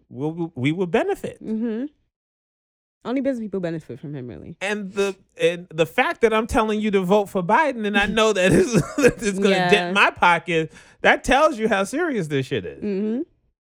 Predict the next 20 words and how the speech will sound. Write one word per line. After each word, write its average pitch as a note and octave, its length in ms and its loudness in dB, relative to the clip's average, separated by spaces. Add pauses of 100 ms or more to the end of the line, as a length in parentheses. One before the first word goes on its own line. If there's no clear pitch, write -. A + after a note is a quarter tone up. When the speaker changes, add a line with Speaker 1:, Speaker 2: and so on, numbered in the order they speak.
(140)
Speaker 1:
Okay? C#3+ 520 -2
Speaker 2:
It's D4 200 -2
life C#4+ 200 -2
or B3 60 -4
death, A3+ 340 -8
period. D3+ 400 -12 (500)
Speaker 1:
Yes. G#3 520 -4
It's C#3+ 240 -4
literally, D#3 640 -4
I D#3 60 2
Speaker 2:
It - 20 4
Speaker 1:
don't G#3 140 0
think G#3 60 -2
Speaker 2:
literally A#3 440 2
is. F3+ 520 -2 (260)
<laughs> - 260 -20
Speaker 1:
I C3+ 100 2
really E3 360 -2
don't D#3+ 260 -2
think C3 400 -6